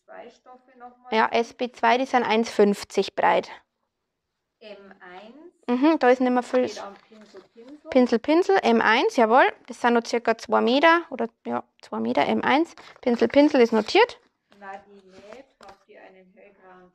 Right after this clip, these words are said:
Speaker 1: Jersey?
Speaker 2: Ja, haben wir. Hellgraue Jerseys haben wir auf jeden Fall. Basic, ja.
Speaker 1: Dann die Sylvia Nett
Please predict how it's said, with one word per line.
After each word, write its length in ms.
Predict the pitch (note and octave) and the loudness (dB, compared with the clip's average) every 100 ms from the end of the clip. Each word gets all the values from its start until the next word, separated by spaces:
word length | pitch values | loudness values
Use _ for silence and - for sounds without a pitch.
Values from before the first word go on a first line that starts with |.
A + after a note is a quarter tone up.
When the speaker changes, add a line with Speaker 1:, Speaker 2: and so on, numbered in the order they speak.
| _ | _
Speaker 1:
Jersey? 580 | - - _ _ E4 _ _ | -20 -20 _ _ _ _ _
Speaker 2:
Ja, 340 | G#3+ G3+ G#3 - _ | 0 2 2 -2 _
haben 220 | - G3 | -4 -2
wir. 160 | G3 G#3 - _ _ _ _ _ _ _ _ _ | -2 -4 -8 _ _ _ _ _ _ _ _ _
Hellgraue 480 | - A#3 A3 A3 G#3+ | -8 -4 0 0 0
Jerseys 440 | - A#3 A#3+ A3+ G#3 | 2 2 2 -2 0
haben 100 | G3+ | 2
wir 140 | G#3 | 2
auf 100 | G3+ | 0
jeden 180 | G3+ G3+ | -4 -4
Fall. 300 | - F#3 G3+ _ _ _ | -2 -2 -4 _ _ _
Basic, 460 | F#3+ G3 - G3 G3 | -6 -6 -4 -6 -2
ja. 120 | F#3+ | -4
Speaker 1:
Dann 140 | G#3+ | -4
die 160 | G#3+ G#3+ | -16 -20
Sylvia 720 | _ A3+ B3 B3+ _ G3+ F#3+ | _ -20 -20 -20 _ -20 -20
Nett 480 | F#3 F3+ F3+ A#3+ | -20 -20 -20 -20